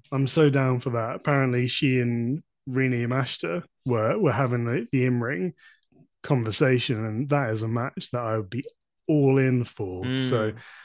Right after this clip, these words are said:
Speaker 1: I love the idea of Jungle being there. I think, look,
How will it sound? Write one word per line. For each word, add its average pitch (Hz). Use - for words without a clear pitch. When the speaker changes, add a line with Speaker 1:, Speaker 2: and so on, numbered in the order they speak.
Speaker 1:
I 143
love 160
the 135
idea 123
of 113
Jungle 120
being 123
there. 123
I 127
think, 127
look, 123